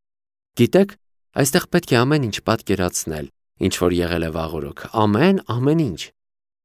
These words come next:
Նա ապրում էր բանտում և մահապատժին սպասում էր առնվազն գոնե մի շաբաթ հետո։ Նա մի տեսակ հույսը դնում էր սովորական ձևականության վրա, որ թուղթը դեռ ինչ-որ տեղ պետք է գնա,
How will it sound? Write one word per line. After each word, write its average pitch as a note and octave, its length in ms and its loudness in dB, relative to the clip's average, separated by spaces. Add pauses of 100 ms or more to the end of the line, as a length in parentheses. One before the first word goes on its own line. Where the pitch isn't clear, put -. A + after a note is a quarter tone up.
(140)
Նա F#2 100 4
ապրում D3 340 -2
էր B2+ 140 0
բանտում A2 500 2 (240)
և A#2+ 200 2
մահապատժին C3+ 800 2
սպասում D#3 440 0
էր C#3 100 0
առնվազն A#2+ 640 0
գոնե A2+ 260 0
մի B2+ 160 -2
շաբաթ C3 380 -2
հետո։ A2+ 260 -4 (720)
Նա A2 80 0
մի B2+ 140 0
տեսակ C3 360 0
հույսը C3+ 300 0
դնում A2+ 300 0
էր A#2 100 -2
սովորական A#2 560 0
ձևականության A2+ 720 -2
վրա, C3+ 240 4 (400)
որ C#3 180 4
թուղթը F#3 420 2
դեռ C3 240 -2
ինչ-որ C#3 360 -2
տեղ F#3+ 260 -2
պետք - 280 -6
է F#2 60 0
գնա, F#2 280 -4